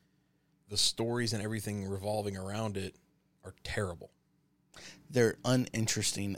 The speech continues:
Speaker 2: and uncaptivating.
Speaker 1: Yes, hundred percent. Which, speaking of uninteresting and uncaptivating,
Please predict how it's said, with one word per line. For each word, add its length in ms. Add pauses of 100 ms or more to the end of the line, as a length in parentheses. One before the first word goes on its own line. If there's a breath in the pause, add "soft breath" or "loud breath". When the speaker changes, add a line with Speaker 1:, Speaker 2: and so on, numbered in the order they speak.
Speaker 2:
and 240
uncaptivating. 1080 (160)
Speaker 1:
Yes, 480 (520)
hundred 140
percent. 280 (580 soft breath)
Which, 160
speaking 300
of 200
uninteresting 520
and 180
uncaptivating, 560